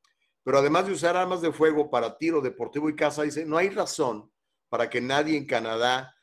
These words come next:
necesite armas en su vida cotidiana". ¿En serio? Entonces, señor Trudeau, con todo respeto, sus guaruras, pues quítele las armas, porque esa es la onda, o sea,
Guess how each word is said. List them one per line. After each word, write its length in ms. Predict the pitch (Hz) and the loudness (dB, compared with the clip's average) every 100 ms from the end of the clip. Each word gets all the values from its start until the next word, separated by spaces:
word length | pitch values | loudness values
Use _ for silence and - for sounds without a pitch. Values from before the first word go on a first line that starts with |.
| _ | _
necesite 460 | - 110 110 123 127 | -14 -12 -14 -6 -2
armas 300 | 123 123 117 | -2 -4 -10
en 80 | 110 | -14
su 140 | 110 | -14
vida 200 | 120 120 | -6 -6
cotidiana". 560 | - - 101 104 104 98 | -8 -16 -8 -8 -8 -12
¿En 180 | - 104 | -16 -12
serio? 720 | - 185 240 233 214 311 - _ _ _ _ _ _ _ _ | 2 8 8 8 4 2 -12 _ _ _ _ _ _ _ _
Entonces, 800 | 135 131 190 220 - 208 - 147 | -8 2 4 6 6 4 4 -8
señor 280 | 147 147 185 | -4 -2 -4
Trudeau, 340 | - 156 175 190 | -4 -4 -4 -4
con 160 | 135 | -6
todo 120 | 156 | -6
respeto, 680 | 175 143 - 180 226 - - _ _ _ _ _ _ _ _ _ _ _ _ _ | -6 -8 -8 -4 -2 -4 -8 _ _ _ _ _ _ _ _ _ _ _ _ _
sus 180 | - 127 | -12 -2
guaruras, 680 | 123 123 131 147 202 233 - _ _ _ _ _ _ _ _ _ _ _ _ _ _ | 4 4 6 6 4 2 -6 _ _ _ _ _ _ _ _ _ _ _ _ _ _
pues 160 | - - | -20 -16
quítele 360 | 135 151 113 | -2 0 0
las 220 | 101 92 | -2 -4
armas, 500 | 117 208 208 - - _ _ _ _ - | -4 -2 -4 -6 -14 _ _ _ _ -12
porque 220 | 113 165 | -8 -6
esa 140 | 180 | -4
es 60 | 208 | -4
la 160 | 139 | -4
onda, 380 | 120 240 247 92 | -2 -4 -4 -6
o 20 | |
sea, 360 | 85 147 120 - | -2 -2 -2 -6